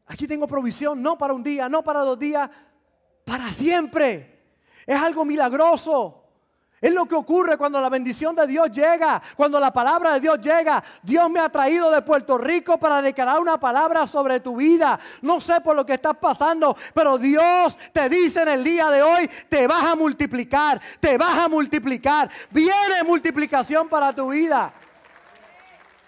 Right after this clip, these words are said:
La necesidad de física, número dos, multiplicación de nuestros talentos. No solamente Dios desea que tú seas multiplicado en tu, en las cosas materiales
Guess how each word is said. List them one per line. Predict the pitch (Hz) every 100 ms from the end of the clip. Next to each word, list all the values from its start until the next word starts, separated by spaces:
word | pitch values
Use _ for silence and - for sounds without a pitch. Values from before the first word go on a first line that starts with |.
| _ _ _ _ _ _ _ _ _ _ _ _ _ _ _ -
La | 240
necesidad | 247 226 226 294
de | 269
física, | 302 262 240 226
número | 247 254 240
dos, | 277 330 190 - -
multiplicación | 294 302 277 285 247 294 311
de | 311
nuestros | 285 294 277
talentos. | 262 262 311 262 247 151 - _ _ _ _
No | 262
solamente | 285 349 320 330 285
Dios | 311 302
desea | 262 302 320
que | 240 254
tú | - - -
seas | 285 320 285
multiplicado | 302 226 269 240 208 247 294 277 185 - _ _ _ -
en | 240 254
tu, | 269 254 208
en | 240
las | 233
cosas | 269 294 311
materiales | 294 285 240 220 240 294 302 208 - -